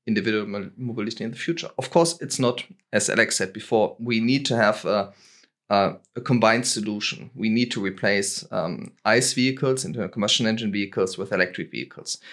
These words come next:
We need to reduce, uh, the usage of cars and try to use public transport or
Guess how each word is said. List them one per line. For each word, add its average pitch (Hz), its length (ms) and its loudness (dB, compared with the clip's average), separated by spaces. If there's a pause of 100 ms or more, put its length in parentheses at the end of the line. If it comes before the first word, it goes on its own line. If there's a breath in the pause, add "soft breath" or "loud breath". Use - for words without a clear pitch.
(200 loud breath)
We 123 120 6
need 139 240 6
to 131 300 6
reduce, 131 840 2 (220)
uh, 107 340 4 (160)
the 120 180 2
usage 113 540 2
of - 280 -2
cars 104 580 0
and 104 340 -2
try 104 200 2
to 107 100 -4
use 104 180 -4
public - 380 -6
transport 98 640 -2
or 101 300 0